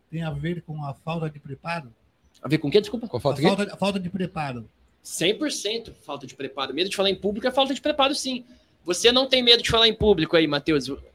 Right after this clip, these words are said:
Speaker 2: É, você tem medo de errar em público, medo da rejeição, medo da falha. Então, quando você pega técnicas, você vai ter mais confiança.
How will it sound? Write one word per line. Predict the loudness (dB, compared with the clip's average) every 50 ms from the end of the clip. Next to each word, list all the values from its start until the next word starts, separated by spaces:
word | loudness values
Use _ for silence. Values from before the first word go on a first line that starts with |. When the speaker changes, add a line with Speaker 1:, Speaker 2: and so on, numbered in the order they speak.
| _
Speaker 2:
É, | -8 -4 0 0 0 0
você | -2 0 0 4
tem | 6 8 8
medo | 8 8
de | 6 6
errar | 6 6 6 6
em | 6 4
público, | 4 4 4 4 6 4 2 2 2 2 2
medo | 6 6 6 6 6
da | 4 4
rejeição, | 4 6 6 4 2 0 0 0 0 2 2 0
medo | 0 0 -2 -2 -2
da | -4 -6
falha. | -4 -2 0 0 2 2 0 -2 -4 -8 _ _ _ _ _ _ _ _ _ _ _
Então, | _ -6 -2
quando | 0 0 0 2
você | 0 -2 -2 -4 -2
pega | -2 -2 -2 -2
técnicas, | -4 0 0 0 0 0 -2 -4 -6 -4 -6 -8 -8 -8 -10 -14 -12 -12
você | -8 -6 -4 -4
vai | -2 -2
ter | -2
mais | -2 -2 -2 -2
confiança. | -4 -6 -8 -6 -6 -4 -4 -4 -6 -8 -12 -18